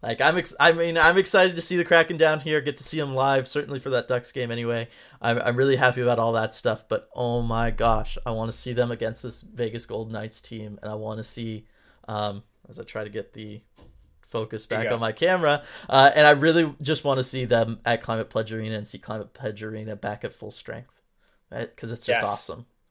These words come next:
Speaker 2: Yeah, it, this preseason games that were even, you know, about half full too, how loud those got, I, I
Speaker 1: Mm-hmm.
Speaker 2: can't imagine, man. When it, when it's rocking, uh, for that home opener, everyone's gonna be pumped and, uh, for their first shot at, at beating the Vegas Golden Knights, which j-,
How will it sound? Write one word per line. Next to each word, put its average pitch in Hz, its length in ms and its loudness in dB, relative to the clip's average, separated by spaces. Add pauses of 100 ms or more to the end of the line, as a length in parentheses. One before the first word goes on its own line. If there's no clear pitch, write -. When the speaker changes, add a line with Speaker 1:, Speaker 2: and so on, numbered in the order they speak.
(840)
Speaker 2:
Yeah, 110 160 -2
it, 170 420 -8
this 185 160 -4
preseason 170 540 -6
games 117 240 -10
that - 100 -14
were 123 120 -14
even, 113 320 -8
you 127 100 -4
know, 104 160 -6 (100)
about 123 300 -2
half 123 320 -4
full 123 180 -4
too, 135 200 -10 (200)
how 170 180 6
loud 139 420 2
those 127 300 0
got, 165 400 2
I, 147 60 -4
I 127 300 -6 (200)
Speaker 1:
Mm-hmm. 120 200 -12 (340)
Speaker 2:
can't 131 140 0
imagine, 120 400 0
man. 117 160 -4
When 123 100 0
it, 139 100 -2
when 127 120 0
it's 127 160 -6
rocking, 147 580 -2 (400)
uh, 127 100 0
for 143 140 -4
that 131 160 2
home 131 240 -4
opener, 123 400 -2
everyone's 131 540 -2
gonna 127 120 -10
be 117 140 -10
pumped 113 360 -6
and, 120 140 -6
uh, 127 100 -4
for 135 160 -8
their 120 120 -2
first 123 320 -8
shot 117 240 -2
at, 113 140 -6
at 123 260 -6
beating 127 520 -8
the 143 80 -6
Vegas 123 360 -2
Golden 117 340 -8
Knights, 107 300 -8
which - 300 -8
j-, 190 260 -18